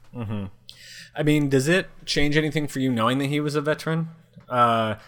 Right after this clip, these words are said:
I think that's why they made him a little bit older, 'cause I think he's thirty.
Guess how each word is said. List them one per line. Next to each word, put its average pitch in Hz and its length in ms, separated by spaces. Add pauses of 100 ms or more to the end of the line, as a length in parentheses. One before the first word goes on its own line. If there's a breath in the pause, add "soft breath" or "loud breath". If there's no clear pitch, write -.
I 127 80
think 196 180
that's 175 160
why 160 100
they 139 100
made 135 180
him 135 80
a 127 40
little 123 160
bit 113 100
older, 107 300
'cause 107 160
I 110 100
think 147 260
he's 120 220
thirty. 110 640